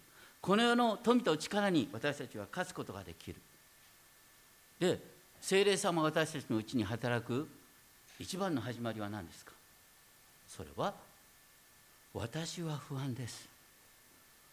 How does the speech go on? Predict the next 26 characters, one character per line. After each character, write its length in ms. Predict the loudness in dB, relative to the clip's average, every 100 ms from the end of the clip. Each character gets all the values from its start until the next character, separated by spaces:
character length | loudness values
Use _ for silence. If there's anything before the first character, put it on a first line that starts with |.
| -2
私 460 | -2 2 0 2
は 200 | 4 4
で 180 | 4 2
き 140 | 0 0
る 100 | 0
自 180 | -2
信 240 | -4 -2 -2
が 100 | -2
あ 60 |
り 80 | -2
ま 160 | 0 -2
せ 180 | -2 -6
ん。 80 | -6 -14 -20 -14
そ 180 | -2 2
ん 80 | 4
な 120 | 4
こ 100 | 0
と 160 | 0 0
私 340 | 0 -2 0
は 140 | 0
無 140 | 0 -2
理 100 | 0
で 100 | 0
す。 180 | 0 2
で 140 | 6
も、 380 | 6 6 4